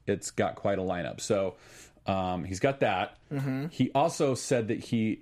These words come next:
Speaker 1: I don't have the quote pulled, but he said he had a fight scene on set and that Hulk and, uh, uh,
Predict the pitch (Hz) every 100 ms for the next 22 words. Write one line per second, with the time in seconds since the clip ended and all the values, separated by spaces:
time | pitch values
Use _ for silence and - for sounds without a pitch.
0 | - 110 127 117 120 101 - 117 113 -
1 | 110 95 85 - 113 101 - 110 101 101
2 | - 110 104 101 90 101 95 92 - 131
3 | 131 - 120 107 92 90 - 127 147 -
4 | - _ - - _ - 110 107 101 -
5 | - 127 127 - - - 110 107 101 95
6 | 95 - 101 95 90 87 - - 95 90
7 | 87